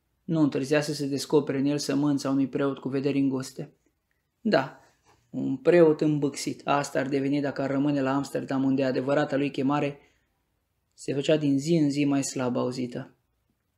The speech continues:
Își cunoștea limpede menirea în lume, iar Mendes îi dăduse curaj să plece. Familia îl va disprețui, dar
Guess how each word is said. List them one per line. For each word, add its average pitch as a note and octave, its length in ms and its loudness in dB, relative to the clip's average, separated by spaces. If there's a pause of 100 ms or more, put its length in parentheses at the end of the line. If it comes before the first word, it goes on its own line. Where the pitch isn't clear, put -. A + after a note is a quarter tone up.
(140)
Își - 180 -6
cunoștea D#3+ 340 2
limpede C3 400 2
menirea C3+ 380 0
în C3 60 0
lume, C3+ 220 0
iar C3+ 320 -2 (300)
Mendes C#3+ 460 2
îi D#3 80 2
dăduse D#3 380 2
curaj D#3 300 2
să C#3+ 160 -2
plece. C3 480 -6 (1200)
Familia D3 420 0
îl C#3+ 80 2
va C#3+ 120 2
disprețui, C#3 680 -2
dar C3 420 -6